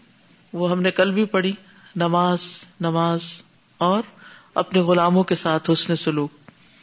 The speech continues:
اور حضرت ام سلمہ کہتی کہ ان لفظوں کے بعد آپ کا سینہ کھڑکھڑانے لگا اور پھر آپ کی زبان رکنے لگی، یعنی یہ آخری وصیت تھی۔ ایک طرف آپ دیکھیں کہ اللہ سبحانہ وتعالیٰ سے تعلق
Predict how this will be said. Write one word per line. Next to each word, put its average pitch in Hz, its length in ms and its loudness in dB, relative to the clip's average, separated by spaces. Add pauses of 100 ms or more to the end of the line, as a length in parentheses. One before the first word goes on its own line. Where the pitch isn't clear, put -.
(720)
اور 175 240 0
حضرت 180 520 2
ام 190 160 6
سلمہ 190 400 2
کہتی 214 240 0
کہ - 140 -4 (100)
ان 220 300 4 (100)
لفظوں 190 420 4
کے 196 120 2
بعد 175 260 2 (140)
آپ 175 220 0
کا 180 80 2
سینہ 202 340 0
کھڑکھڑانے 160 520 -2
لگا 151 280 -6 (560)
اور 175 220 0
پھر 185 260 -2 (280)
آپ 175 220 -2
کی 180 80 -2
زبان 175 400 2
رکنے 165 280 2
لگی، 147 280 -4 (680)
یعنی 180 140 4
یہ 180 140 4
آخری 190 360 2
وصیت 170 480 2
تھی۔ 185 160 -8 (580)
ایک 214 220 0
طرف 226 240 2
آپ 185 180 0
دیکھیں 190 280 2
کہ 180 200 -2 (880)
اللہ 196 220 4
سبحانہ 180 300 2
وتعالیٰ 170 320 2
سے 175 160 -2
تعلق 165 420 4